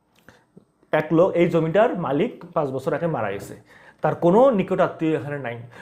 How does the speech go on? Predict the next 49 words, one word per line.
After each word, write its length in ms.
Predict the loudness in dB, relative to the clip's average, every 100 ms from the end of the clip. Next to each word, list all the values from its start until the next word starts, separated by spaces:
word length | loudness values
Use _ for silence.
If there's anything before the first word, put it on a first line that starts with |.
| -4
আর 100 | 0
নিকট 300 | 2 4 6
আত্মীয় 300 | 4 4 0
থাকলেই 380 | -2 -2 2 2
হবে 220 | 2 -2
না, 200 | -8 -12 -18 -20 _ 0
তাকে 240 | 0 0
আসাবা 440 | 0 2 4 6
লিস্টে 300 | 6 4 2
আসতে 300 | 0 0 -4
হবে। 200 | -4 -4
তার 200 | -2 -4
কোরআনিক 420 | 0 2 4 2 0
শেয়ারার 540 | 2 4 4 2 -10 _ 0
ফার্স্ট 240 | 0 2
কথা, 300 | -2 0 -2 -4 -18 _ _ _ _ _
দ্বিতীয় 220 | -4 2 4
কথা 200 | 4 2
হচ্ছে 120 | 0
আসাবা, 460 | 0 0 -4 -4 -12 -20 -20 -20 _
মানে 220 | 2 4
একদম 520 | 4 2 0 2 4
যারা 220 | 4 4 4
পাওয়ার 340 | 6 4 4
কথা 400 | 0 0 -8 -14 _ -6
তাদের 280 | 0 0
যদি 180 | 0 -4
কেউ 180 | -2 -2
না 180 | -2 -2
থাকে, 400 | -4 -2 -2 -4 -14 -20 -20 _
তখন 240 | 2 2 0
আসাবা 340 | 0 4 4
লিস্টে 260 | 4 0 -8
থাকতে 280 | -10 -10
হবে। 140 | -10 -4
তার 200 | 2 2
এখন 200 | 2 0
আপনি 220 | 0 2
এমন 280 | 4 4 2
একটা, 200 | 2 2
আপনি 160 | 2 2
হয়তো 160 | 2
ভাগ্নির 400 | 0 0 2 2
ভাগ্নি, 300 | 2 -4 -2
আপনি 260 | -4 -4 -2
তো 80 | -2
জমি 80 |
পাবেন 320 | 0 0 0 -2
না, 180 | -10